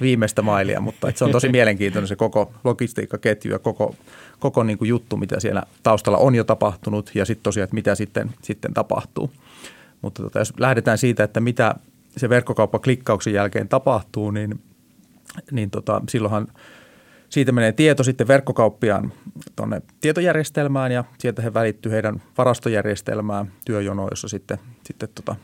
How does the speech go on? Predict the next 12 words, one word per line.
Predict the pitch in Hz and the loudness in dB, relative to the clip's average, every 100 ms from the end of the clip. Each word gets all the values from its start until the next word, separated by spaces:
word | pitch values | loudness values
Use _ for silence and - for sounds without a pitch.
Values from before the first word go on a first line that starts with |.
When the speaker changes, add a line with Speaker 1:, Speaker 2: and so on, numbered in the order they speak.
| - | -2
Speaker 1:
keräilijä | 117 107 107 107 101 | 2 2 2 0 -2
tai | 104 110 | -4 -6
sitten | 107 - 107 - _ | -8 -6 -8 -8 _
tämmönen | 113 110 110 - - - - - - | -8 -6 -8 -10 -18 -20 -20 -20 -4
robotti, | - 139 131 - | 0 4 4 4
automaattikeräilijärobotti | - 143 135 123 120 - 131 123 117 113 107 104 - | 2 4 4 2 2 2 4 6 4 2 2 -2 -2
sen, | 110 110 104 - | -4 -4 -6 -10
sen | - 113 | -8 -6
tuota | 110 107 104 - - | -6 -6 -8 -10 0
tuotteen | 135 117 110 104 | 0 2 -2 0
keräilee | 110 107 98 104 107 | 0 2 0 0 -2
ja, | 95 | -2